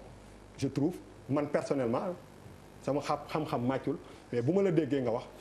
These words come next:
bu ma toogoon sama kër di dégg, pour man ni fi nga atta-, fi nga duggee baaxul,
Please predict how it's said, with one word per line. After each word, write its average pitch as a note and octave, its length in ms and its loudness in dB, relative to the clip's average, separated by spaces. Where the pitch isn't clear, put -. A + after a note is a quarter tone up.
bu C3 100 2
ma F3 120 6
toogoon E3 280 4
sama D3+ 180 2
kër C3 120 0
di A#2+ 100 0
dégg, B2 280 0
pour D3 160 2
man D3+ 180 2
ni B2+ 180 2
fi G3+ 100 2
nga F#3 160 2
atta-, - 300 2
fi F3+ 80 4
nga F3+ 100 4
duggee D3+ 340 2
baaxul, C#3+ 340 2